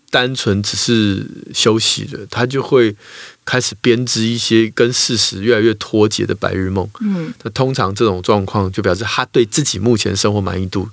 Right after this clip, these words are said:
Speaker 1: 是很低的。
Speaker 2: 嗯。
Speaker 1: 所以如果你的老公放空时间特别长，然后常跟人家天马行空讲一些很不切实际的梦想，
Speaker 2: 不着边际的。
Speaker 1: 不着边际，太长，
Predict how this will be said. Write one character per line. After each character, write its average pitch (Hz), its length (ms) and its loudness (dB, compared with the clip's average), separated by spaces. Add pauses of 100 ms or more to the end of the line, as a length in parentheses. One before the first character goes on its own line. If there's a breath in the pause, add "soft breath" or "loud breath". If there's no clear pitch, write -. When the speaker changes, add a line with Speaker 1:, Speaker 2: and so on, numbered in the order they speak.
Speaker 1:
是 - 220 0
很 - 120 -4 (120)
低 95 200 -4
的。 90 140 -2 (160 soft breath)
Speaker 2:
嗯。 185 420 -4
Speaker 1:
所 214 140 0
以 - 20 2
如 180 80 6
果 170 100 6
你 139 80 -2
的 131 80 2
老 98 140 2
公 127 160 -4
放 135 220 0
空 139 140 0
时 117 160 -4
间 120 200 2
特 196 220 4
别 123 180 4
长， 98 440 0 (600 loud breath)
然 117 120 -2
后 160 180 4
常 135 240 0
跟 170 100 4
人 139 140 2
家 139 180 2
天 143 180 0
马 113 180 2
行 104 120 -2
空 127 200 2
讲 104 220 0
一 107 40 0
些 123 260 4 (360 loud breath)
很 110 920 -2
不 156 100 -4
切 185 220 4
实 127 220 -4
际 139 220 -2
的 117 120 4
梦 135 300 2
想， - 200 2
Speaker 2:
不 170 60 -2
着 185 60 -6
边 - 0 -
际 - 160 0
的。 - 20 0
Speaker 1:
不 160 60 0
着 127 160 0
边 127 200 2
际， 120 220 0
太 339 180 2
长， 98 320 0